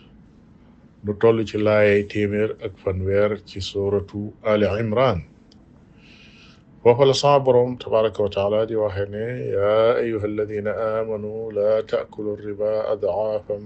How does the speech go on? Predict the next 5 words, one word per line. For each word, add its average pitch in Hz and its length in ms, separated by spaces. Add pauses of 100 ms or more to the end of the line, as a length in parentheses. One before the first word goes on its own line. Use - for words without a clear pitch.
(240)
مضاعفة 104 720 (420)
واتقوا 104 600
الله 101 440
لعلكم 98 640 (100)
تفلحون." - 560